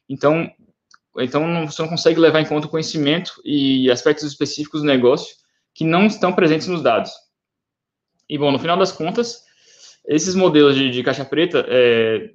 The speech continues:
não podem ser usados em escala para, pro caso de precificar seguros, porque existe um risco muito importante, que é o risco de antisseleção. O que é o risco de anti-, antisseleção, né? Se, se, se a precificação fosse cem por cento automatizada,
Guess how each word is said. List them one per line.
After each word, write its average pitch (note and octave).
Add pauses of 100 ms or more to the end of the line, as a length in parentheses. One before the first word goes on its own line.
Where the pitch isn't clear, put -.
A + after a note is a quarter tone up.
(140)
não D3+
podem E3+
ser D#3+
usados B2+
em -
escala D3+
para, C#3+
pro -
caso B2
de A#2
precificar A#2+
seguros, D3 (560)
porque D3
existe D3
um D#3
risco D3+
muito D#3
importante, D#3
que -
é A#2+
o B2+
risco C#3
de C3
antisseleção. C#3+
O G#2 (1000)
que F#3
é E3+
o D#3+
risco D#3
de C3+
anti-, -
antisseleção, C3
né? G#2
Se, -
se, -
se -
a D#3+
precificação D#3+
fosse B2+
cem -
por G3
cento D3+
automatizada, B2+